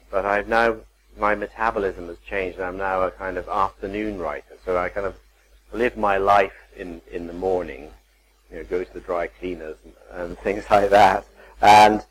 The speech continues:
after lunch, I settle down and I write for about three hours, which is, uh, about all I can manage before the,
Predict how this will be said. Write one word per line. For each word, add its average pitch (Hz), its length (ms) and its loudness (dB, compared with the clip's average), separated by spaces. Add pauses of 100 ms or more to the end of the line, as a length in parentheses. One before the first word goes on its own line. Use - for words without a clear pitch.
(380)
after 127 380 6
lunch, 110 480 4
I 92 140 0
settle 101 400 0
down 87 600 4 (120)
and 95 140 -4
I 95 120 0
write 98 380 4 (120)
for 92 120 2
about 90 440 4
three 113 220 2
hours, 78 480 2
which - 200 -12
is, 87 120 -8 (720)
uh, - 80 -16 (100)
about 92 360 0 (200)
all 101 200 4
I 95 80 4
can 92 220 -12
manage 95 500 -6
before 85 380 -8
the, 85 120 -12